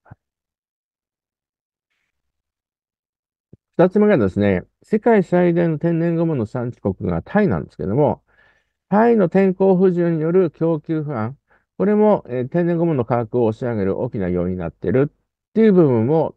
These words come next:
えー、大きいですね。去年の十二月下旬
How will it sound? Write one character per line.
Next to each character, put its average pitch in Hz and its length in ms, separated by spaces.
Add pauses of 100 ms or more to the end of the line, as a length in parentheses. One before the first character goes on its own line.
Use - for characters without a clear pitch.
え 73 360
ー、 50 340 (440)
大 113 140
き - 80
い 90 40
で 87 80
す - 80
ね。 131 200 (1300)
去 180 120
年 214 160
の 175 120
十 147 200
二 165 80
月 156 240
下 143 160
旬 139 300